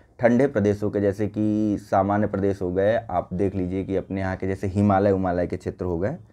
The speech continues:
वह ज़्यादा अधिक उपजाऊ, वहाँ पर छोटे छोटे पौधे या खाने लायक चीज़ें ज़्यादा होती हैं। जबकि गर्म क्षेत्रों में आप राजस्थान जाइए तो वहाँ पे वैरायटी थोड़ी सी कम हो जाती है। यूँ कहें कि ज़्यादा बेर-, राजस्थान के अगर जोधपुर, उधपुर टाइप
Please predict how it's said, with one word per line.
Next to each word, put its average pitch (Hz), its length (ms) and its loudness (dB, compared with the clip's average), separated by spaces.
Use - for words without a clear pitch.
वह 98 220 2
ज़्यादा 92 340 2
अधिक 104 320 -6
उपजाऊ, 104 320 0
वहाँ 117 160 -4
पर 113 120 -4
छोटे 139 280 -4
छोटे 107 240 -4
पौधे 101 300 0
या 120 120 2
खाने 110 300 0
लायक 104 240 2
चीज़ें 101 300 -2
ज़्यादा 87 280 2
होती 92 300 0
हैं। 87 200 -6
जबकि 123 300 0
गर्म 113 280 4
क्षेत्रों 107 300 -4
में 110 100 -2
आप 98 120 -2
राजस्थान 95 520 0
जाइए 98 220 2
तो 107 120 -6
वहाँ 98 120 -2
पे 98 120 -2
वैरायटी 90 420 0
थोड़ी 90 260 -2
सी 123 160 -8
कम 90 140 2
हो 80 160 -6
जाती 73 320 -6
है। 87 160 -8
यूँ 110 220 0
कहें 110 200 0
कि 131 100 -2
ज़्यादा 95 320 4
बेर-, 107 180 0
राजस्थान 95 520 0
के 110 80 -6
अगर 104 140 -2
जोधपुर, 101 360 -2
उधपुर 104 240 -6
टाइप 95 240 0